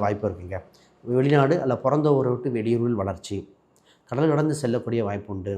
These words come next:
இந்த ராசிக்கு. அப்ப திரைக்கடல் ஓடியும் திரவியும் தேடும் இந்த ராசிக்கு. இந்த ராசிக்கு காதல் ஃபெயிலியர்,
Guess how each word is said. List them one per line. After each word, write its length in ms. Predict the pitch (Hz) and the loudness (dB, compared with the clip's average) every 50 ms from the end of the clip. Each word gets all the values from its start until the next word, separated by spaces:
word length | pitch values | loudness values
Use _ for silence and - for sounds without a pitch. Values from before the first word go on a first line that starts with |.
| 90 - - _ _ _ _ | -8 -10 -16 _ _ _ _
இந்த 100 | - 107 104 107 | -6 -4 -2 -2
ராசிக்கு. 380 | 107 - - 104 - - 104 - 107 | -2 -2 -4 -8 -6 -6 -6 -6 -6
அப்ப 180 | 98 120 135 151 160 - - - - - | -6 -4 -4 -4 -4 -8 -12 -12 -6 -2
திரைக்கடல் 400 | 139 135 143 127 131 127 135 131 127 | 0 2 2 2 2 2 2 2 2
ஓடியும் 340 | 127 123 127 127 127 127 117 107 | 2 2 2 0 0 0 0 0
திரவியும் 420 | 113 117 120 117 120 123 120 110 - | 0 0 2 2 2 2 0 0 0
தேடும் 180 | 120 113 110 107 | -2 -2 -2 -2
இந்த 100 | 104 101 101 | -2 -2 -4
ராசிக்கு. 380 | 95 - 104 95 - 104 98 - - - - - _ | -4 -6 -8 -8 -6 -8 -8 -8 -10 -18 -20 -16 _
இந்த 120 | - 127 127 | -2 0 2
ராசிக்கு 320 | 135 131 - 143 123 123 101 - - 131 | 2 2 0 -4 -4 -6 -6 0 4 6
காதல் 380 | 135 147 151 147 147 151 156 151 - - - - _ _ - - | 6 6 6 6 4 4 2 0 -2 -8 -14 -16 _ _ -6 -2
ஃபெயிலியர், 440 | 135 139 139 143 143 135 127 - | 0 2 4 4 4 2 2 0